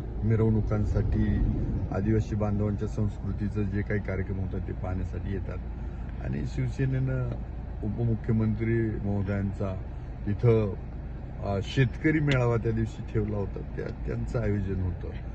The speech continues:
पण तो मेळावा संपल्यानंतर मु-, उपमुख्यमंत्र्यांना परत हेलिपॅडकडे जाण्यासाठी पोलिसांना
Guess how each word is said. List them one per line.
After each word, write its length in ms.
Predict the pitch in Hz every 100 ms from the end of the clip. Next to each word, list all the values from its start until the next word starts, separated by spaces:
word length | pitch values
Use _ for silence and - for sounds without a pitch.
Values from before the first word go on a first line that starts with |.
| - - - -
पण 100 | 113
तो 120 | 117
मेळावा 420 | 147 139 139 151 151
संपल्यानंतर 1000 | - 131 135 139 139 139 127 147 151
मु-, 440 | 139 135 131 - 120
उपमुख्यमंत्र्यांना 960 | 117 135 135 - 135 127 120 123 127
परत 260 | 123 - 117 113
हेलिपॅडकडे 640 | 117 117 120 113 110 113
जाण्यासाठी 640 | 107 104 110 104 110 - 92 - - - - -
पोलिसांना 460 | 110 123 120 131